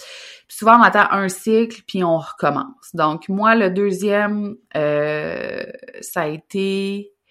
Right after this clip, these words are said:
euh, négatif aussi, deuxième transfert. Dans ce cas-là, c'est plus simple quand tu fais juste un transfert d'embryon, là, dans le sens où tu prépares ton corps, puis après ça, il y a le transfert, il y a pas de ponction.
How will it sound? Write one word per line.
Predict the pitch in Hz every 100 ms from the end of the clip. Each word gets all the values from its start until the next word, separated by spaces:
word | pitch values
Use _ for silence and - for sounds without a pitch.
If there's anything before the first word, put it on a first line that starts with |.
| _ - - _ _ _ _ 170
euh, | 165
négatif | 170 165 147 - 202 196
aussi, | 170 - 226
deuxième | 233 202 175 180
transfert. | 170 151 - 160 165 247
Dans | 202
ce | -
cas-là, | 180 202
c'est | 202 190
plus | - 196 202 196
simple | - - 156 151 220 269
quand | 196 180
tu |
fais | - 165
juste | 165 160 165 165 190 202
un | 196
transfert | 170 156 147 160
d'embryon, | 156 156 147 147 147 202
là, |
dans | 208
le | 156
sens | - 160
où | 160
tu | -
prépares | - 143 139 143
ton | 156
corps, | 156 156 156
puis | 160
après | - 143
ça, | 170
il |
y |
a | 156
le |
transfert, | - 147 143 156 160
il | 185
y |
a |
pas | 180
de | -
ponction. | 160 151 - 147 170 269